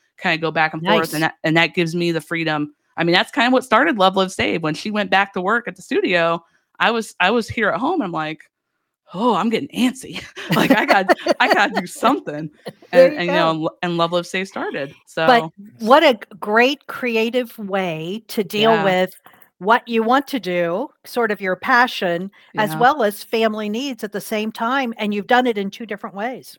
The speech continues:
Speaker 1: Yeah. I mean, and, and one of the funny parts is, like, my followers, 'cause they've been around for almost two years now, um, one of the things that blows their mind <laughs> every time it comes up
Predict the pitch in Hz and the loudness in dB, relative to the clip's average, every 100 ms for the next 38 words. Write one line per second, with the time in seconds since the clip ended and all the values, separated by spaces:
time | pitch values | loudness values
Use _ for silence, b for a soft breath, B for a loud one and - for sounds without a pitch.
0 | _ - 190 190 185 190 208 - 208 - | _ -2 2 2 2 -2 -4 -4 -8 -6
1 | 202 202 240 214 - 254 339 160 156 170 | -4 -2 -2 -2 -2 -4 -2 -4 -4 -4
2 | 160 160 185 170 165 - 180 220 - 262 | -6 -6 -4 -4 -4 -6 -6 -4 2 4
3 | 262 208 185 180 - - 254 381 247 202 | 6 4 0 -4 -10 -8 -4 -2 0 2
4 | 262 214 175 170 - 202 330 277 160 160 | 0 0 -4 -6 -8 -6 -8 -6 -4 -4
5 | - b b b b - 190 180 269 523 | -6 b b b b 0 0 2 0 0
6 | 381 320 254 196 190 185 214 226 214 185 | 2 2 4 2 2 2 2 0 -2 -2
7 | 180 226 156 147 156 208 190 - - - | -2 -4 -6 -8 -6 -4 -4 -6 -16 -4
8 | 208 208 262 262 233 - 196 185 170 - | -2 0 0 0 -2 -2 -4 -2 -4 -4